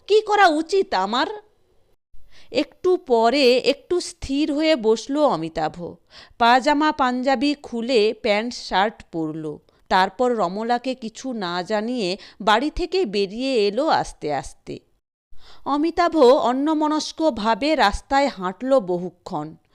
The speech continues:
কি করবে কিছু বুঝতে পারল না। একটা চা দোকানে গিয়ে চা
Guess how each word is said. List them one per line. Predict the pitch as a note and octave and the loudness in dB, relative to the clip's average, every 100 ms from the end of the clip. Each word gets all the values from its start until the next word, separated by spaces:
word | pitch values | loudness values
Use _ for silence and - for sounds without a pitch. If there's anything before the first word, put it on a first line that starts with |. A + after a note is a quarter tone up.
| _ - | _ -4
কি | D4 | -2
করবে | C#4+ C#4 C#4 D4 C#4 | 0 -2 0 2 2
কিছু | C#4 B3 D4+ | 0 -8 -8
বুঝতে | G3 A3+ - - F#3 | -8 -10 -12 -4 -2
পারল | F#3 E3 E3 | -2 -4 -4
না। | E3 D#3+ D3+ D#3 _ _ - - | -8 -8 -10 -14 _ _ -20 -6
একটা | - G#4 F#4 | -6 -2 -2
চা | E4+ D#4 C4+ C#4 | -2 2 2 2
দোকানে | D4 D4 D4+ D#4 | 0 -2 0 0
গিয়ে | C4+ A3+ B3+ D#4 | -2 -4 -2 -2
চা | D4+ A#3 G#3+ | 0 2 2